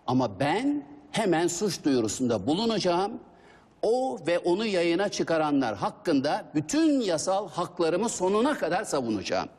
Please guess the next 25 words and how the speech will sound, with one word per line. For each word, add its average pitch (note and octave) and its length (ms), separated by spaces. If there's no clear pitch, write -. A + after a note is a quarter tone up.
Şimdi B3+ 260
gelelim F#3 440
Pelin G3 260
Hanım C#3+ 300
altmış C#3+ 380
yedi A2+ 300
yılına. F2 360
Merve A3 420
Kabakçı C#3+ 580
bin F#3 180
dokuz F3+ 380
yüz A#2+ 280
altmış C#3+ 380
altı B2 260
ile G#2+ 240
altmış D#3 320
sekiz D3 440
yılları G#2+ 360
arasında F#2+ 680
dayısı E3+ 380
olan C3+ 360
Orhan F3 440
Güngen'e A#2+ 540
ait B2+ 520
bir - 140